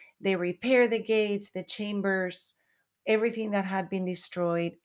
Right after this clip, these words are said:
And we find in the reading that there was great joy among the people now that dis-, that the disgrace of the Gentiles was removed.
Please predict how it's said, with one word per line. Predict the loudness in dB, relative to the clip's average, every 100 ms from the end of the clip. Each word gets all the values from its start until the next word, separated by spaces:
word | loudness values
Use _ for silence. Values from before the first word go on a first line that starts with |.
| _ -4
And | -2 0 -2 -4 -6 -10
we | -8 -8
find | 0 0 2 0 -2
in | 0
the | 0
reading | 0 0 0 0
that | 0
there | 2 2
was | 0 -4
great | -4 2 4 4
joy | 4 4 4 2
among | 0 2 0 0
the | -6
people | -6 -6 -2 0 -2 -8 _ _ _ _ 2
now | 4
that | 4 2 -2
dis-, | -6 -6 -6
that | 0 0 2
the | -2
disgrace | 0 -2 8 10 10 10
of | 4
the | 4
Gentiles | 2 0 0 -2 -2 -4 -8 -12
was | -6 -4 -4 -8 -12 _
removed. | -4 0 2 2 2 -2 -10